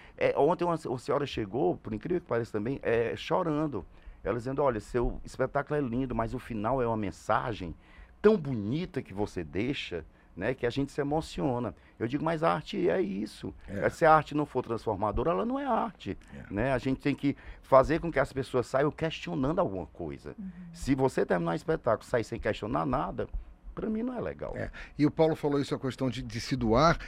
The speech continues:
Speaker 2: Eu também sou assim. Se eu não sair suado do espetáculo, a cabeça molhada, parece que eu não fiz. Uma única vez que aconteceu isso, também foi, por acaso, foi na Lupus, e o, o Lucas, meu secretário, entregando o paninho pra secar. Eu falei, "Não, tô molhado não." E eu pingo.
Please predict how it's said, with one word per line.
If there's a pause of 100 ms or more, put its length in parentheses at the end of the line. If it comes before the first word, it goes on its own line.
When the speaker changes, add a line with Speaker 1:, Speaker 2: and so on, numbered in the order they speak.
(140)
Speaker 2:
Eu
também
sou
assim.
Se
eu
não
sair
suado
do
espetáculo,
a
cabeça
molhada, (280)
parece
que
eu
não
fiz. (240)
Uma
única
vez
que
aconteceu
isso,
também
foi,
por
acaso,
foi
na
Lupus, (560)
e
o,
o
Lucas,
meu
secretário,
entregando (180)
o (100)
paninho
pra
secar.
Eu
falei,
"Não,
tô
molhado
não."
E
eu
pingo.